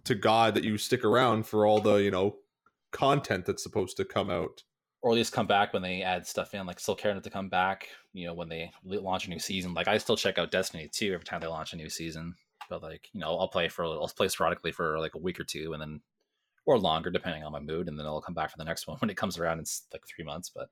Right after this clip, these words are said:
Speaker 2: I think they're gonna see a lot of diminishing returns at this <laughs> rate.
Speaker 1: Yeah, oh, yeah, absolutely. Oh, well, good for Marvel's Avengers.
Speaker 2: Yeah, it's, it's sad. Like, I'm, I'm, I'm the one person I think on the show that tries to, like, stick up for it in any way, and, uh, it's getting harder and harder to do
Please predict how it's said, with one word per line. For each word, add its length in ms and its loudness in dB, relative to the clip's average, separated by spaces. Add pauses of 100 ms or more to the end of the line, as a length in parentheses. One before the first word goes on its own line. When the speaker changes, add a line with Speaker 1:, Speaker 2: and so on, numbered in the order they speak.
(720)
Speaker 2:
I 80 2
think 160 0
they're 80 0
gonna 140 0
see 140 0
a 40 0
lot 120 0
of 80 2
diminishing 380 -4
returns 440 -6
at 80 -10
this 200 -8
<laughs> 0 -
rate. 260 -4 (1500)
Speaker 1:
Yeah, 140 4
oh, 100 6
yeah, 240 6
absolutely. 800 2 (2250)
Oh, 220 10
well, 460 8
good 200 10
for 220 8
Marvel's 420 8
Avengers. 720 2
Speaker 2:
Yeah, 280 -4 (140)
it's, 260 0
it's 160 -2
sad. 280 6
Like, 120 4
I'm, 300 8
I'm, 180 6
I'm 220 4
the 80 4
one 140 4
person 220 2
I 40 4
think 100 0
on 80 4
the 40 2
show 140 2
that 140 0
tries 260 2
to, 60 -2
like, 220 -2
stick 200 -4
up 120 2
for 160 2
it 60 2
in 80 -2
any 160 0
way, 260 4
and, 120 -2
uh, 160 -4
it's 160 -18
getting 180 0
harder 260 0
and 80 -6
harder 240 2
to 60 -2
do 160 -6